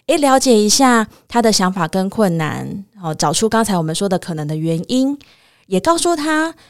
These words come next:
诶，为什么妈妈觉得打招呼是很重要的，这跟礼貌有什么关系？再共同讨论，那我们下一次可以怎么做？或是如果你真的很在意这件事情，我们会建议你在出发去长辈家之前，其实你们就可以先讨论好这个计划。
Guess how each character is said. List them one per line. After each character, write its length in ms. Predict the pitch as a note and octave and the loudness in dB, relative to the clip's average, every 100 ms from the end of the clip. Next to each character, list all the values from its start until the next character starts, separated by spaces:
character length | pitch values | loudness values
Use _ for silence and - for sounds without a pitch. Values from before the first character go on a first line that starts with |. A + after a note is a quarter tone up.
| _ | _
诶， 140 | - F#3+ | -4 2
为 160 | B3 | 4
什 180 | C#4 G#3 | 4 2
么 100 | E3+ | -2
妈 140 | D#3+ D#3 | -2 -4
妈 160 | D#3 | -6
觉 180 | D#3 F3 | -2 0
得 80 | F3 | 0
打 160 | - | -4
招 200 | C#3+ F#3 | -4 -4
呼 160 | G3+ A#3+ | -2 -2
是 120 | B3+ | 0
很 220 | A3 E3+ | 0 0
重 240 | D#3 A3 A3 | 2 4 6
要 240 | A3+ G#3 | 4 2
的， 320 | F#3 E3+ D#3 | 2 2 2
这 140 | D#3 G#3 | -2 -2
跟 180 | G#3+ G3 | -2 -2
礼 100 | D3+ | -4
貌 160 | G#3 | -4
有 140 | F3+ F#3 | -2 -2
什 160 | F3 | -2
么 80 | D#3+ | -6
关 320 | D#3 A3 B3+ | -4 0 0
系？ 400 | B3 B3 B3 B3 B3 _ _ _ | 0 0 0 -2 -4 _ _ _
再 100 | G#3 | -4
共 200 | G#3 B3 | 0 0
同 220 | G#3 F3+ F3 | 0 -2 -4
讨 180 | E3 - | -4 0
论， 300 | G#3 F#3 G3 | 0 0 -4
那 160 | A3+ F3+ | -4 -4
我 40 | |
们 120 | D3 | -4
下 180 | E3+ A#3 | -6 -6
一 80 | G3 | -4
次 320 | - F#3 D#3 - - | -4 -4 -6 -12 -6
可 100 | F3 | -4
以 60 | |
怎 140 | - C#3 | -4 -6
么 120 | D2 | -8
做？ 300 | - D3+ - - _ _ _ _ | -6 -6 -6 -12 _ _ _ _
或 120 | G4 | 2
是 100 | F4+ | 2
如 40 | |
果 80 | D4+ | 0
你 100 | G3 | 0
真 160 | A#3+ B3+ | 0 2
的 80 | |
很 140 | A3 F3 | 2 2
在 160 | A3 | 2
意 80 | A3 | 2
这 100 | A3 | 2
件 200 | G#3+ A3 | 2 2
事 120 | A3 | 4
情， 320 | G#3 - E3+ D#3+ | 0 0 -2 -2
我 60 | |
们 140 | D#3 E3+ | -2 0
会 100 | A3+ | 0
建 240 | B3+ A3 | 2 0
议 140 | G#3+ F#3+ | 0 -2
你 100 | E3 | 0
在 140 | C4+ | 0
出 180 | C4 C4 | 2 -2
发 140 | C4 | -2
去 140 | B3+ B3 | -2 0
长 180 | F3+ | 0
辈 140 | D#3+ G3+ | 0 0
家 180 | G#3 G3 | 0 0
之 140 | G3+ | 0
前， 260 | - - - | 0 -2 -2
其 140 | A3 | 0
实 120 | G#3+ | 2
你 100 | F3+ | 2
们 100 | E3 | -2
就 140 | D#3+ G3 | -2 -4
可 180 | G3+ F#3 | -2 -2
以 80 | |
先 220 | C3+ F#3 F3+ | 0 -2 -2
讨 180 | D#3 | -2
论 180 | D#3 F3+ | -2 -2
好 280 | D#3+ D#3 - | -2 -6 -4
这 100 | - | -6
个 120 | E3 | -4
计 240 | D#3 F3 E3 | -4 -6 -6
划。 320 | D#3 D#3+ - | -4 -4 -4